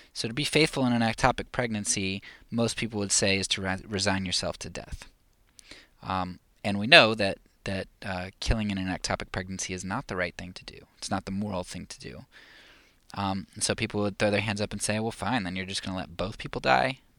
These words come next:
That's ridiculous." And while the ends don't justify the means, and so there are times when more people die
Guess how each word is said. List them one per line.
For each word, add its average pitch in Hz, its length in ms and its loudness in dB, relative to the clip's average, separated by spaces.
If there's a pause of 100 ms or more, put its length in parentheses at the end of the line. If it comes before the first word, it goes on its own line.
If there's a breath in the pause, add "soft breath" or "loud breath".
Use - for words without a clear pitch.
That's - 240 -6
ridiculous." - 560 -12 (760 loud breath)
And 107 120 2
while 113 440 6
the 107 300 0
ends 127 260 2
don't 110 220 2
justify 104 380 0
the 90 60 -4
means, 127 640 0 (120)
and 104 160 -8
so 98 440 -2 (340)
there 98 180 -2
are 92 60 -4
times 104 380 -2
when 98 180 -4
more 101 220 -2
people - 280 -6
die 95 520 2